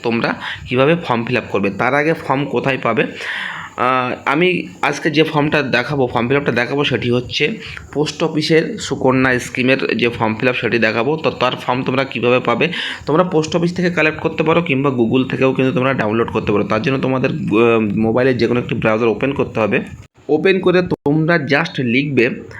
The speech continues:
আহ, এই আমি কিন্তু এখানে লিখেছি এসএসএ ফর্ম পিডিএফ। তো এখানে লেখার পরে, আহ, প্রথমে এসবিআইয়ের ফর্ম পেয়ে যাবে, তারপরে কিন্তু আরবিআই, তারপরে, আহ, একটি, আহ, যারা পোস্ট অফিসে করতে চাও তাদের কিন্তু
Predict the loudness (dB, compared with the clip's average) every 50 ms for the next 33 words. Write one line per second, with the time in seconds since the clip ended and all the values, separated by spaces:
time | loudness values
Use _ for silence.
0 | -16 -8 -4 0 2 2 2 2 0 -2 -2 0 0 2 2 2 2 2 2 2
1 | 2 2 0 0 0 0 2 2 2 2 2 2 2 2 0 0 -2 -2 -4 -4
2 | -4 -4 -6 -4 -2 -2 -2 -2 -2 -2 -2 -2 -4 -4 0 4 4 4 4 0
3 | -2 0 2 2 2 0 -2 -4 -8 -8 -6 -4 0 4 4 4 4 2 -2 -2
4 | 0 2 2 4 2 2 2 2 2 2 2 0 -2 -2 -2 -2 0 0 0 0
5 | -2 -4 -8 -12 -12 -12 -12 -6 -2 0 2 2 2 2 2 0 -2 -6 -4 -2
6 | -2 0 2 2 2 2 4 4 4 4 2 0 0 2 4 4 4 2 0 0
7 | 0 0 0 0 2 2 2 4 4 4 4 2 2 2 0 0 0 0 0 0
8 | 0 0 0 -2 -2 0 0 0 0 0 0 0 0 0 0 0 0 2 2 2
9 | 2 0 0 0 -2 -2 0 0 0 2 2 0 -2 -6 -4 0 2 4 4 4
10 | 4 2 0 -2 -4 -6 -6 -2 0 2 4 4 4 4 4 4 2 2 2 0
11 | -2 -4 -4 -2 -2 -2 -2 0 -2 -2 -2 -2 -4 -4 -2 -2 -2 0 0 0
12 | 0 0 -2 -2 -2 -2 -2 -2 -4